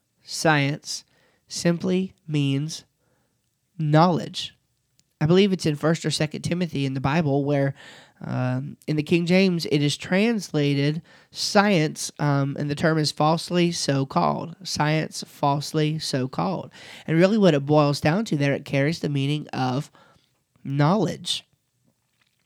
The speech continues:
An unbeliever will claim to have knowledge, but they falsely call it knowledge because it's ultimately not knowledge if it's not subject to Proverbs one seven,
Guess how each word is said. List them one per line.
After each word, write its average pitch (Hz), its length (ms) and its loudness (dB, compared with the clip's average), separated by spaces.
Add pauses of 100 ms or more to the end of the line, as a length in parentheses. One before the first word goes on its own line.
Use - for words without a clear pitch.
(220)
An 175 120 6
unbeliever 180 460 4
will 143 180 2
claim 170 680 2 (400)
to 180 140 2
have 160 260 4
knowledge, 160 520 4
but 151 140 -2
they 170 120 0
falsely 180 580 2
call 135 280 2
it 98 100 -2
knowledge 131 480 -2
because 143 300 -2
it's - 300 -6
ultimately 190 460 -2
not 147 300 0
knowledge 135 380 0
if 147 140 -2
it's - 160 -14
not 143 180 -4
subject 143 420 -2
to 139 80 -4
Proverbs 131 560 -4
one 131 240 -6
seven, 165 480 -4